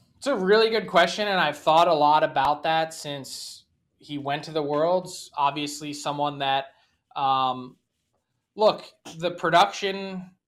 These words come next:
isn't anywhere near what you needed it to be based on the contract that he was playing on.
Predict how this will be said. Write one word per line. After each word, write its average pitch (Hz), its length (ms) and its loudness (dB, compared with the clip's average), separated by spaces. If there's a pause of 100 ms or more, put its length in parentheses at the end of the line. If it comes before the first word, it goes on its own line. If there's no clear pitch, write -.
(220)
isn't 170 300 -6
anywhere 165 440 -2
near 156 360 -4
what 156 180 -2
you 147 160 -8
needed 151 340 -6
it 156 140 -6
to 143 80 -8
be 139 340 -6
based 143 400 -8
on 139 400 -4
the 127 80 -10
contract 143 600 -4
that 139 100 -12
he 135 60 -8
was 127 100 -10
playing 139 400 -8
on. 165 380 -4